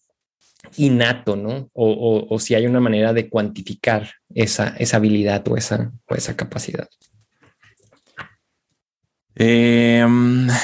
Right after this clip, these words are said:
Speaker 2: sí, pues, de hecho, hay, bueno, creo que,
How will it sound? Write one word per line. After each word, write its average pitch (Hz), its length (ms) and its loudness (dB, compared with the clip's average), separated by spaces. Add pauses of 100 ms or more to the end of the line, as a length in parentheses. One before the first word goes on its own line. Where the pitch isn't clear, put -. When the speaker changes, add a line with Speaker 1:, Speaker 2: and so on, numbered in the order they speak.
(1600)
Speaker 2:
sí, 120 340 -2
pues, 139 340 -2
de 104 140 2
hecho, 104 640 0 (1700)
hay, 110 440 0 (1900)
bueno, 98 500 -2
creo 104 180 -2
que, 101 340 0